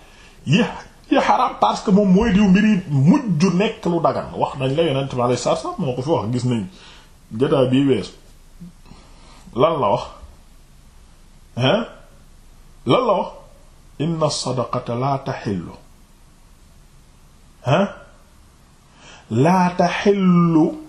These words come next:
la taxillu li, wala li ahli bayti." Ak lim ne, "Inna sadaqata la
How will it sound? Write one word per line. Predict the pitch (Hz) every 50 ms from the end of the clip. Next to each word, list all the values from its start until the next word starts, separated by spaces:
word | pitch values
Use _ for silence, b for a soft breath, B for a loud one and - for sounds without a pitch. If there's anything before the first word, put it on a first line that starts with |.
| - - - - - - - - _ _ - _ _ _ _ _ - -
la | 101 104 123 143 147 151 151 151 151 -
taxillu | 156 - - - - 170 160 156 151 147 143 143 139 131
li, | 127 127 127 117 101 85 - - - - - b b b b b b b b b -
wala | - 95 110 123 135 143 147 143 139 135
li | 131 131 -
ahli | 127 117 104 104 107 113 110 104
bayti." | 101 107 104 98 90 - - 101 87 - - b b b b b b b -
Ak | 147 160 135
lim | 151 165 165 165 160 151
ne, | 151 131 - -
"Inna | 175 175 165 156 156 151 147 143 143 135
sadaqata | 131 - - - 160 160 160 156 156 - - 151 147 - 143 139
la | 147 165 170 175 175